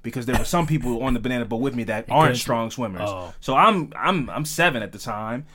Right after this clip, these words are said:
Speaker 1: I'm, you know, hey, the boat, the guy gonna come back around,
Speaker 2: Uh-huh.
Speaker 1: flip the banana boat or whatever the protocol is. It'll get taken care of. It felt like five minutes 'cause
Speaker 2: Wow.
Speaker 1: everybody's, "Oh, oh God." It was a bunch of my black aunts like,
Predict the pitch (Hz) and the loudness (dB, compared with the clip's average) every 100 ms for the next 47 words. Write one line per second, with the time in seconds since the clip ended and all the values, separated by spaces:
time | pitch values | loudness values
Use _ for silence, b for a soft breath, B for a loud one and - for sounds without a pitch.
0 | b - 147 151 143 123 127 147 156 107 | b -4 -4 -4 -4 -2 -2 0 -2 -2
1 | 104 - 127 131 - 104 131 143 143 131 | -8 -10 -6 -6 -6 -2 2 2 2 -2
2 | 147 131 139 131 127 131 131 110 139 143 | -2 0 -2 -2 -2 0 0 0 -2 -4
3 | 123 135 131 135 127 143 127 120 147 190 | -6 -2 -2 -2 0 0 2 2 4 4
4 | 175 151 185 175 156 156 139 131 127 127 | 4 0 4 4 4 4 4 2 -2 -4
5 | - b b 147 139 123 120 127 113 120 | -8 b b 2 2 0 -4 -4 -4 -6
6 | 110 101 98 123 123 139 120 110 - 113 | -6 -6 -6 -6 -2 0 2 0 -4 -4
7 | 98 104 95 87 - - 101 104 101 107 | -4 -6 -8 -10 -8 -8 -4 -4 -4 -4
8 | 123 156 277 330 - 339 339 - 302 311 | -6 2 4 4 6 8 8 8 10 10
9 | 254 220 139 117 120 113 107 104 101 120 | 10 6 2 -2 -4 -4 -6 -6 0 0
10 | 113 113 117 117 | 0 -2 -4 -4